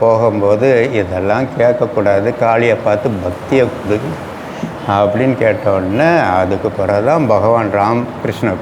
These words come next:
பரமஹம்சர் மேல அப்படி ஒரு பக்தி அவருக்கு மலருது. அந்த குரு பக்தி வந்த பிறகு இன்னைக்கு பாருங்க, உலகம்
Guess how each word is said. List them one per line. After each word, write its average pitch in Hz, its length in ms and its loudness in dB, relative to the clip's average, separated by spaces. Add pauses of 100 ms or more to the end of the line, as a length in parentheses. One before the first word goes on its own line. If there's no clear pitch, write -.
பரமஹம்சர் 104 720 0
மேல 127 240 -2
அப்படி 160 640 0
ஒரு 135 180 4
பக்தி 110 380 0
அவருக்கு 127 340 2
மலருது. 113 460 2 (960)
அந்த 95 220 -2
குரு 131 340 2
பக்தி 147 380 2
வந்த 123 380 2
பிறகு 131 280 2
இன்னைக்கு 113 260 0
பாருங்க, 127 440 0
உலகம் 110 560 2